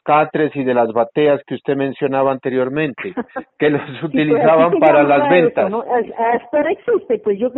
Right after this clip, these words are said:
Speaker 2: yo la veo a una señora de allá arriba que saca todavía el, en catre saca, una se-, la herma-, la mamacita de Esperanza López,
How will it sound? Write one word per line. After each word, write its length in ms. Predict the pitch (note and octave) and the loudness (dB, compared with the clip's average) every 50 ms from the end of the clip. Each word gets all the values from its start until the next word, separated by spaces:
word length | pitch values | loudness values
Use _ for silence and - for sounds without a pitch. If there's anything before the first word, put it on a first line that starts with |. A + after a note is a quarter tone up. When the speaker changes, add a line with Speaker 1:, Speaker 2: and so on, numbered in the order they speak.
| B3+ A3+ | -4 -2
Speaker 2:
yo 120 | A3 B3+ | 0 -2
la 140 | C4 C#4 C#4+ | 0 0 0
veo 140 | C4+ D#4+ D4 | 0 0 -2
a 40 | C4+ | -2
una 220 | C4 B3+ B3 B3+ | -2 -2 -4 -6
señora 340 | B3+ B3 A3+ A#3 A#3 A#3+ A#3+ | -6 -8 -6 -4 -4 -4 -2
de 100 | A#3+ A#3+ | -2 -2
allá 180 | A3+ A3+ A3+ A3 | -2 0 -2 -4
arriba 320 | A3 A3+ B3 A#3+ D4 G4 _ _ _ _ _ _ _ _ _ _ _ _ _ _ _ - | -2 -4 -4 -4 -4 -6 _ _ _ _ _ _ _ _ _ _ _ _ _ _ _ -2
que 340 | G#3+ G3+ G3+ G3 F#3+ F#3 - | 0 2 2 2 0 -2 -2
saca 320 | - G#3 G3+ - A3+ G#3+ A3 | -6 -6 -4 -4 -6 -6 -2
todavía 420 | - A3+ A3 A#3 A#3 A3+ B3+ C4 C#4 C#4 | -2 0 0 0 0 0 0 -2 -2 -2
el, 280 | C#4 A#3 G3+ G3 F#3 - | -2 -4 -4 -6 -6 -4
en 160 | - F#3 F#3+ F3+ | -4 -4 -4 -4
catre 340 | - B3+ C4 C4 G#3+ G3 F#3+ - | -4 -4 -4 -4 -6 -8 -6 -4
saca, 360 | G3+ F3+ F#3 - D3+ D3 D3 _ _ _ _ _ - | -4 -6 -4 -6 -8 -8 -8 _ _ _ _ _ -14
una 200 | - G#3 A3 A3 | -10 -6 -6 -6
se-, 160 | G#3+ A#3 - | -6 -6 -6
la 260 | - F#3+ G3 F#3 F3+ F3+ | -4 -2 0 0 0 0
herma-, 260 | F3+ F3+ F#3+ F#3 F#3 - | -2 -4 -6 -8 -8 -6
la 120 | F#3 G3 F#3 | -4 -4 -4
mamacita 680 | F#3+ F#3 F#3+ F#3+ F#3+ F#3+ - B3+ C4 B3+ - - - G#4 A4+ G#4+ | -4 -4 -6 -6 -6 -6 -6 -8 -8 -8 -6 -8 -8 -8 -8 -10
de 380 | D4 G#3 F#3+ F#3 F#3 F3+ F3+ F3+ | -8 -4 -2 0 0 0 0 -2
Esperanza 680 | F3 _ - G3 G3 G3 G3+ G3+ G3 - - G#3+ G#3+ | -4 _ -2 -2 -2 -2 -4 -6 -10 -8 -6 -4 -2
López, 380 | G#3 A3 A#3 A3+ A3+ - D#4+ | 0 -2 -2 -2 -4 -4 -6